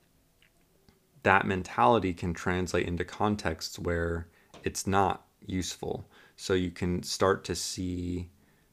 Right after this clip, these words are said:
um, high level, uh, relationships with people, um,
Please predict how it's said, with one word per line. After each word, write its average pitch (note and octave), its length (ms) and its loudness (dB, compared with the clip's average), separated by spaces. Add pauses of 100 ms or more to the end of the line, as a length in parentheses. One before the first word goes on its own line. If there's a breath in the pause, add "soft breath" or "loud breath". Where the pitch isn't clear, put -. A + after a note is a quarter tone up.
(180 soft breath)
um, F2 680 -2
high A#2 500 4
level, F#2+ 760 4 (760 soft breath)
uh, F#2+ 300 -2
relationships G2 1400 0
with F#2 640 -4 (880)
people, F#2+ 640 2 (480 soft breath)
um, F2+ 580 -4